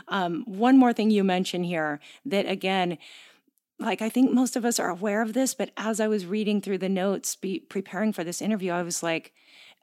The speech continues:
just again reminded of, of just the depth of this issue. But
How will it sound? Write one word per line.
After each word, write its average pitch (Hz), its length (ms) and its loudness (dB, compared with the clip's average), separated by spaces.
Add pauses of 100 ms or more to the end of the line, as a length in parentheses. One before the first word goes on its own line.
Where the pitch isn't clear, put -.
(220)
just 220 280 -2
again 180 560 0
reminded 170 800 -2
of, 160 480 -4 (140)
of 165 360 -8 (340)
just - 500 -6
the 180 100 -2
depth 170 340 -4
of 156 180 -10
this 160 200 -6
issue. 165 300 -4
But 160 220 -6